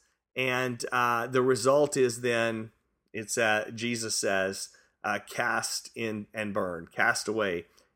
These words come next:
and burned." And so, uh, that should be a warning to us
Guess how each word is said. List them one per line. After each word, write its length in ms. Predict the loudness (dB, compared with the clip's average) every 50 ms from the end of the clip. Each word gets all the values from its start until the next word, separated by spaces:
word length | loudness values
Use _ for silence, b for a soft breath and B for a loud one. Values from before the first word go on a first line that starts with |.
| b -6
and 200 | -6 -6 -2 -2
burned." 400 | -2 -2 -2 -4 -10 -12 -16 -20 _ _ _ _ _ _
And 160 | -8 -6 -6
so, 540 | -2 0 2 2 4 4 4 2 0 0 -4 b b b b b
uh, 260 | -2 -2 0 -2 -4 -6 -10 _
that 420 | -12 -8 2 4 6 6 6 4
should 240 | 0 -4 -4 -4 0
be 80 | 2 2
a 80 | 2
warning 460 | 2 2 0 0 0 0 0 -2 -4 -6
to 220 | -4 -4 -4 -4
us 420 | -4 -6 -8 -10 -12 -12 -12 -14